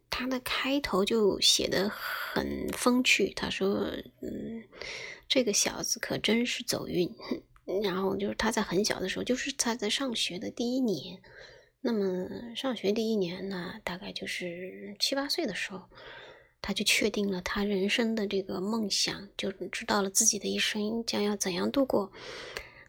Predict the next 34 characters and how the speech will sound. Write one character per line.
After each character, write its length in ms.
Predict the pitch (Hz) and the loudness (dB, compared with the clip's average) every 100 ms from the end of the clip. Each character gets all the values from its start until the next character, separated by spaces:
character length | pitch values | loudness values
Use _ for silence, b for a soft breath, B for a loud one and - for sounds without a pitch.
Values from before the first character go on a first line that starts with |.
| - | -2
嗯， 180 | 185 | 0
那 100 | 185 | 0
就 80 | 180 | -2
是 120 | - - | -2 0
探 200 | - 180 | 0 0
险。 240 | - - - _ _ 208 | -2 -4 -12 _ _ -2
因 180 | 196 | 0
为 80 | 196 | 0
他 240 | 190 - 208 | 0 0 2
那 180 | 208 | 2
时 140 | 190 190 | 0 0
候 160 | 185 185 _ - | -4 -6 _ -6
他 160 | - 202 | -2 -2
比 180 | - | -2
较 200 | 202 196 | -4 0
喜 280 | 190 - - | 2 4 2
欢 280 | 170 180 185 | 0 -2 -2
这， 100 | 196 | -2
比 180 | 190 196 | -2 0
如 120 | 190 | 2
像 200 | 202 196 | 2 2
儒 160 | 202 202 | 2 2
勒· 100 | 202 | 2
凡 160 | 196 196 | 4 4
尔 80 | |
纳 240 | 190 190 196 | 4 4 2
呀 260 | 185 180 | 2 0
这 80 | 180 | -2
些 140 | - 180 | -4 -4
作 220 | - 190 | -4 -2
品， 240 | - 180 - B B B B B B - | -4 -4 -10 B B B B B B -8
呃， 920 | 185 185 190 170 - 143 147 160 - | -8 -6 -6 -6 -4 -6 -8 -8 -10
然 140 | - 175 | -8 -4
后 160 | 190 | -2